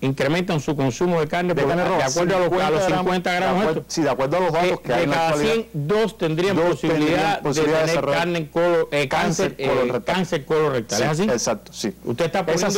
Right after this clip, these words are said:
Speaker 2: sería,
Speaker 1: estudio en su justa perspectiva.
Speaker 2: esa sería el riesgo absoluto, que es diferente del riesgo relativo, que es, ¿qué pasa? El riesgo relativo se utiliza mucho en la información científica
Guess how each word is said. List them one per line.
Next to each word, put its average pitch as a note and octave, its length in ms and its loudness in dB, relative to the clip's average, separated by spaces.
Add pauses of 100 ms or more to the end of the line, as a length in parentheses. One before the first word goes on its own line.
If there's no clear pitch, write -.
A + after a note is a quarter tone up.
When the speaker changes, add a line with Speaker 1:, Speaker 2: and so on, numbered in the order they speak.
(100)
Speaker 2:
sería, F#3+ 160 2
Speaker 1:
estudio A3 240 2
en G3 80 -2
su F3 180 0
justa G3 260 0
perspectiva. E3+ 400 -2
Speaker 2:
esa F#3+ 200 0
sería G3 420 2
el D#3+ 220 -2
riesgo F3 580 -2
absoluto, D#3+ 560 0
que D#3+ 60 0
es E3+ 60 2
diferente G3 440 0
del D#3+ 120 2
riesgo F3 260 0
relativo, F#3 480 0 (100)
que D#3 180 2
es, F3 200 -4 (320)
¿qué F3 100 -2
pasa? F3+ 220 -2
El D3 60 -2
riesgo G#3 180 2
relativo G3+ 360 2
se D#3 100 -4
utiliza F3+ 260 0
mucho F#3 320 0 (100)
en D3 140 2
la D3 40 2
información D3 580 0
científica D#3+ 720 -2